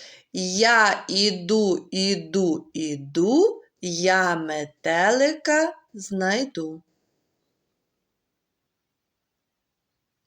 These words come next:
Давайте ми ще раз його проговоримо. "Я біжу, біжу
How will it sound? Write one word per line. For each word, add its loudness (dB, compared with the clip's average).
Давайте -4
ми -12
ще -4
раз -4
його -8
проговоримо. -14
"Я 4
біжу, 0
біжу -2